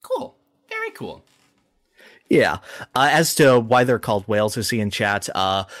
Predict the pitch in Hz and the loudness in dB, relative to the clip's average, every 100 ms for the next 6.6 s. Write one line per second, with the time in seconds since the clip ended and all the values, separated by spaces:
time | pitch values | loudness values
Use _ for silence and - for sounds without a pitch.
0 | - 120 120 110 147 185 208 214 147 139 | -4 0 0 2 4 6 4 4 0 0
1 | 127 - 139 135 147 143 131 120 117 - | -2 -2 -2 0 -2 -6 -2 -2 -2 -2
2 | 123 127 123 123 - 123 120 117 110 - | 0 0 0 -2 -2 -2 0 -2 -2 -4
3 | - 135 139 139 - 139 127 123 110 - | -2 2 2 0 -2 -2 -2 -4 -6 -6
4 | 107 113 123 123 135 139 - - _ _ | -2 0 0 0 -2 -6 -12 -20 _ _
5 | - 120 113 107 101 92 95 101 107 - | 0 2 4 4 2 2 0 0 0 0
6 | 147 - 139 180 165 | 0 0 2 2 2